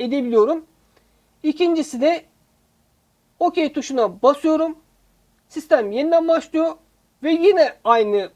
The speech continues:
burada görmüş olduğunuz hata geliyor. Ve hiçbir şekilde sanal işletim sistemi kurmama izin vermiyor. Şöyle okey diyelim çözüm için. Sanal sistemimizi bir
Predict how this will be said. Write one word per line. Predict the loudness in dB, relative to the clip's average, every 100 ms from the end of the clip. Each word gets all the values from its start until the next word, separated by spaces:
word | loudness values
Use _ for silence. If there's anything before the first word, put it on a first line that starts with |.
| -12
burada | -6 0
görmüş | 2 4 2 0
olduğunuz | -6 -6 -10
hata | -10 -2 -2
geliyor. | -2 -4 -4 -6 -8 _ _ _ _ -6
Ve |
hiçbir | -4 -4 -6 -12
şekilde | -10 -6 -8
sanal | -2 0 2 0
işletim | -4 -12 -10 -12
sistemi | -14 -8 -4 -4
kurmama | -4 -4 -2 0 -2 -6 _ -10
izin | -6 -4 -4 -6 -12
vermiyor. | 0 2 2 0 -2 -2 -4 _ _ _ _ _ _ _ _ _ _
Şöyle | _ -4 0 0 -2 _ _ _
okey | -4 -2 -2 -4
diyelim | -4 -4 -6
çözüm | -8 -6 -4
için. | -4 -4 -6 -6 -10 _ _ _ _ _ _ _ _ _ _ _ _ _ _ _ _ _
Sanal | -4 2 4 4
sistemimizi | 0 -12 -10 -8 -6 -6 -6
bir | -8 -18